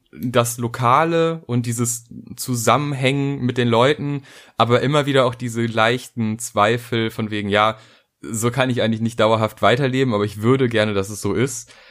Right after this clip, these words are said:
Das kommt auf vielen Tracks meistens nur in einzelnen Zeilen durch, aber das macht's halt auch dann so, so spannend. Und Flasche Luft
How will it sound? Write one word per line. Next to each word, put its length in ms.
Das 440
kommt 380
auf 120
vielen 460
Tracks 540
meistens 480
nur 120
in 60
einzelnen 400
Zeilen 420
durch, 300
aber 100
das 180
macht's 240
halt 160
auch 120
dann 180
so, 400
so 140
spannend. 580
Und 380
Flasche 380
Luft 480